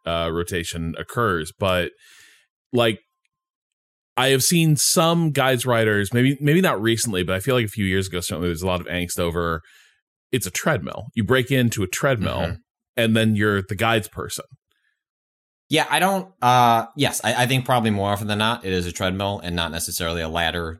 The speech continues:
Speaker 2: to progress, but, um,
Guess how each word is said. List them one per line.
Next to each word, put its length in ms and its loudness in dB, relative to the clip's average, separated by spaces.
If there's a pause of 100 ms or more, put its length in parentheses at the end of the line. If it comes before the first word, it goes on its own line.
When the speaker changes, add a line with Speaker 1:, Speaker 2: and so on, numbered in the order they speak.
Speaker 2:
to 100 -14
progress, 580 -2
but, 340 -2 (600)
um, 540 -4